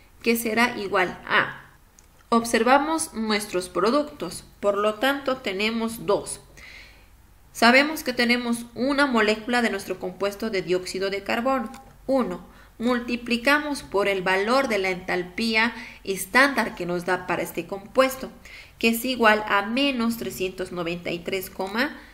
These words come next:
cinco, más nuestro siguiente producto, en este caso que es la molécula de agua. Multiplicamos por dos el valor que nos da para este compuesto,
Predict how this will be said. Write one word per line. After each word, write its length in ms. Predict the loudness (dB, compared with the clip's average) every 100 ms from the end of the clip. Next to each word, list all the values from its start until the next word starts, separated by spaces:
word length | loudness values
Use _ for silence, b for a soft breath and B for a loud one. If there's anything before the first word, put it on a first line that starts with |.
| B
cinco, 560 | -6 -4 -4 -6 -12 -14 -20 -20 B B B B B -20 -10
más 540 | 0 4 4 4 -4 -14 -20 -20 _ _
nuestro 460 | -4 2 2 0 -4
siguiente 500 | -4 -2 -2 -2 -6
producto, 640 | -2 0 0 -4 -4 -4 -4
en 220 | -6 -4
este 300 | -2 0 2
caso 480 | 2 0 -2 -6 0
que 160 | 0
es 160 | 0 -6 B B 0
la 140 | 0
molécula 640 | 2 0 0 -2 -2 0
de 140 | 4 6
agua. 340 | 6 4 -4 -12 B B B B _
Multiplicamos 960 | -4 -4 -2 -6 -6 -4 0 0 2 -2
por 320 | 0 2 4
dos 320 | 4 2 0 0
el 220 | 2 4
valor 500 | 4 4 4 4 2
que 140 | -8
nos 240 | -8 -6 0
da 240 | 0 0
para 260 | 0 2 2
este 320 | 0 -4 -4
compuesto, 640 | -6 -8 -6 -8 -8 -14